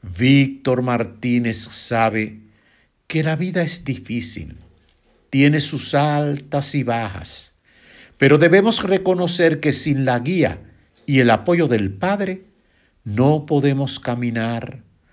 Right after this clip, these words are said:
Pretender vivir alejados de Dios es un gran error que nos dificultará alcanzar la felicidad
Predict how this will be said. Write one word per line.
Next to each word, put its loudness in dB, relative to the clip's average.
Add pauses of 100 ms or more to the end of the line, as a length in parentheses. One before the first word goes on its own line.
(380)
Pretender 4
vivir 2
alejados 2
de 2
Dios 0
es -4
un -2
gran 2
error 2 (500)
que 6
nos 2
dificultará 0 (500)
alcanzar -2
la -2
felicidad -6